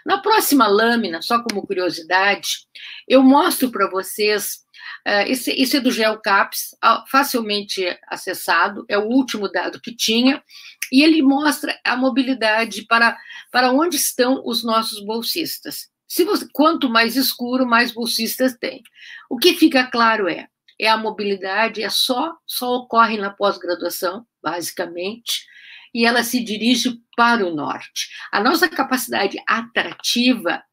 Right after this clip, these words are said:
é muito pequena, ela está melhorando. Então, se eu olhar ali, onde é que estão, a-, o vermelho é o mais forte?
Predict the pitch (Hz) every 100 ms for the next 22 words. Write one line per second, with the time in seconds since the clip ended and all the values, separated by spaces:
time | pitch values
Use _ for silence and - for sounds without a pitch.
0 | _ - 220 220 226 233 233 233 233 180
1 | 156 151 170 190 - 180 208 214 175 143
2 | - - - - - 381 403 349 302 262
3 | 240 233 214 180 165 269 - 262 381 -
4 | - - 240 220 190 - 185 220 220 226
5 | 233 208 208 - - - - -